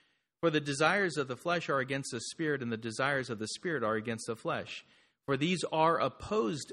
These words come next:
to each other to keep you from doing the things you want to do." It's interesting because this is the very thing that we need to be aware of. When this starts happening within our own hearts, we need to realize that, that there's a battle that's happening,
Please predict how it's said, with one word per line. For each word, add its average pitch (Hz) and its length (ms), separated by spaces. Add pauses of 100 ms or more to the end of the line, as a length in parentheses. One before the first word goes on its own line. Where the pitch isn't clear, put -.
(160)
to 131 140
each 117 200
other 110 220
to - 120
keep 156 280
you 127 100
from 127 240
doing 131 240
the 110 80
things 117 300
you 107 120
want 101 220
to - 100
do." 151 360 (3000)
It's - 100
interesting 139 540
because 123 520 (140)
this 135 240
is 131 80
the 123 120
very 127 260
thing 143 260
that 117 180
we 127 120
need 123 140
to 110 60
be 113 120
aware 117 340
of. - 180 (680)
When 143 160
this 196 180
starts 175 300
happening 151 580
within 127 320
our 120 180
own 117 140
hearts, 117 600 (520)
we 156 100
need 180 160
to 151 80
realize 127 600
that, 127 220
that 127 180
there's 131 240
a 117 80
battle 156 360
that's 127 200
happening, 139 500